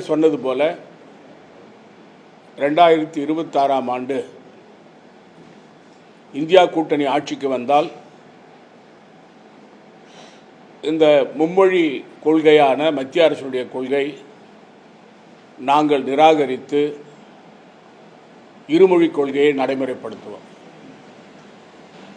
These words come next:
தமிழ் நம்முடைய முதன்மையான மொழி, தாய்மொழி. ஆங்கிலம் இணைப்பு மொழி. இதுதான் எங்களுடைய மொழி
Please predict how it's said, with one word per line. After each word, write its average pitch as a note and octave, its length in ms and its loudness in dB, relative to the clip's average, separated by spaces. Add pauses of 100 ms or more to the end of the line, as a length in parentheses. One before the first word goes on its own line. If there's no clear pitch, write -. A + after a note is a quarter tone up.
(640)
தமிழ் E3+ 320 2
நம்முடைய D3 320 0 (180)
முதன்மையான C#3+ 640 0
மொழி, C3 180 -4 (140)
தாய்மொழி. C3 420 -4 (1200)
ஆங்கிலம் E3 400 2
இணைப்பு D3+ 320 -2
மொழி. C#3+ 220 -2
இதுதான் D3+ 340 0
எங்களுடைய C3+ 380 -2 (1400)
மொழி E3+ 180 2